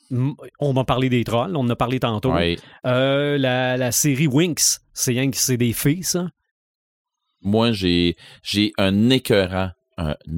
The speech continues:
Speaker 2: écœurant de bon film
Speaker 1: Mm-hmm.
Speaker 2: qui est très,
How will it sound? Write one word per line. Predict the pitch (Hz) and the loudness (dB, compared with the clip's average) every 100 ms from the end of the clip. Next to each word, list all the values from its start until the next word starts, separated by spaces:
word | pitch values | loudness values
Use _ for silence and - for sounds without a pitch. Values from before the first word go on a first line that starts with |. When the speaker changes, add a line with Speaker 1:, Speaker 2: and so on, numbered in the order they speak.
| 95 | 0
Speaker 2:
écœurant | 127 107 _ _ - 117 101 76 92 95 | 0 -2 _ _ 0 2 2 0 -2 0
de | 85 | 0
bon | 78 85 | 2 0
film | 82 95 104 95 - _ - | 0 0 0 -2 -8 _ -4
Speaker 1:
Mm-hmm. | 131 139 165 - | 0 0 0 -2
Speaker 2:
qui | 90 | 0
est | 87 | 0
très, | - - 120 123 123 | -2 -2 2 2 0